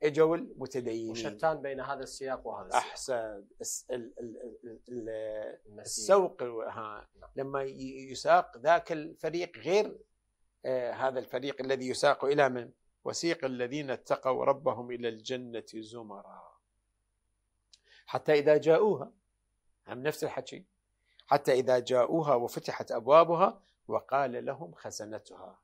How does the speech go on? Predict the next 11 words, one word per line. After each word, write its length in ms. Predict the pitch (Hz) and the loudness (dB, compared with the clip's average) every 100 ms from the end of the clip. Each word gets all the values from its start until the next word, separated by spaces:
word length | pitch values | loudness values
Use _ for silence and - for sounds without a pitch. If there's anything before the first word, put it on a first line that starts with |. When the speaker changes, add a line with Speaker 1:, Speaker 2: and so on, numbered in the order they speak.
| - | -8
Speaker 1:
منو؟ 440 | 139 143 131 175 | -6 -4 -8 -10
رضوان 580 | 123 113 120 139 160 185 _ _ _ | -10 -6 -2 0 -2 -6 _ _ _
وجماعته. 720 | 120 113 120 117 85 - 110 143 _ _ _ _ _ _ _ _ _ - | -12 -8 -6 -6 -8 -14 -18 -18 _ _ _ _ _ _ _ _ _ -14
على 260 | 113 110 | -10 -10
حال، 320 | 104 120 127 135 _ _ _ - | -4 -2 -4 -8 _ _ _ -12
آه، 340 | 117 110 113 | -8 -8 -10
خدام 540 | - - 113 127 127 127 | -10 -8 -4 -2 -2 -4
الجنة. 580 | 110 117 110 101 101 _ _ _ _ _ - - - - - _ _ _ - | -8 -6 -6 -8 -14 _ _ _ _ _ -20 -20 -20 -20 -20 _ _ _ -6
خز-، 320 | 139 123 139 | -2 -2 -2
"سلام 720 | - 127 135 151 156 151 147 | -2 2 4 4 2 0 -4
عليكم 1160 | 127 147 147 139 - 147 143 147 139 143 147 | -4 -4 -4 -6 -10 -10 -10 -12 -14 -16 -20